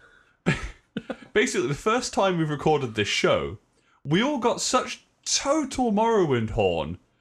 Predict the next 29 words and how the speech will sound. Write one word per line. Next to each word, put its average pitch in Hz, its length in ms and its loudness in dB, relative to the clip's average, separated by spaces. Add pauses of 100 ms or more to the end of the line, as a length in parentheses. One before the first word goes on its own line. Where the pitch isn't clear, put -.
(460)
I 208 180 2
ran 175 260 2
home, 117 380 2
well, 95 120 0
walked 98 360 -2
home, 87 320 -4 (240)
installed 202 460 2
Morrowind, 107 600 0 (160)
modded 143 320 0
the 117 80 -2
shit 107 240 -2
out 95 160 0
of 90 60 -2
it, 87 120 -4
started 82 320 -4
playing. 95 360 -2 (1000)
I 180 160 2
saw 165 800 0 (260)
a - 40 -4
little 175 140 -2
Steam 208 580 0
tray 139 280 2
icon 131 420 0 (140)
pop - 220 0
up - 300 -2
and 98 220 -2
go, 104 460 2 (320)
"Right, 247 280 2
Era 104 380 2